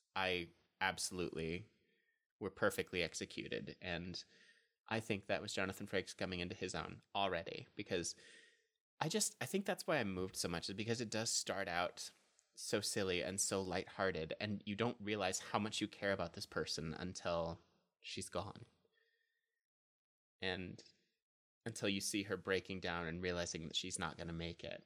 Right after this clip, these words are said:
And it just <sighs> guts me every time.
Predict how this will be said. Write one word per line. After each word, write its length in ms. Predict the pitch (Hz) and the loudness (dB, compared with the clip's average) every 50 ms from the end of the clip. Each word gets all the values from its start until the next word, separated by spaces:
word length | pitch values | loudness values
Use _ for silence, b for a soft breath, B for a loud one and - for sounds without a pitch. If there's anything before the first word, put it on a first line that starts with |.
| _ - | _ -8
And 200 | 90 87 87 85 | -6 -6 -4 -6
it 120 | 87 87 | -6 -4
just 460 | - - 92 87 - - - - - - b b b b b b b b b b b b b b _ _ _ _ _ _ _ _ - - | -2 -2 -2 0 -2 -2 -2 -2 -4 -6 b b b b b b b b b b b b b b _ _ _ _ _ _ _ _ -10 -4
<sighs> 1000 | - - - - - - - - - - - _ _ _ _ - - _ - | -2 -2 -2 -2 -4 -8 -12 -16 -20 -20 -20 _ _ _ _ -20 -20 _ 0
guts 280 | - 85 82 - - - | 0 0 0 0 -4 -6
me 180 | - - - - _ _ _ _ _ _ _ _ - | -6 -6 -8 -8 _ _ _ _ _ _ _ _ 0
every 220 | 101 95 92 95 90 | 0 0 0 0 -2
time. 200 | - 78 - | -2 -2 -2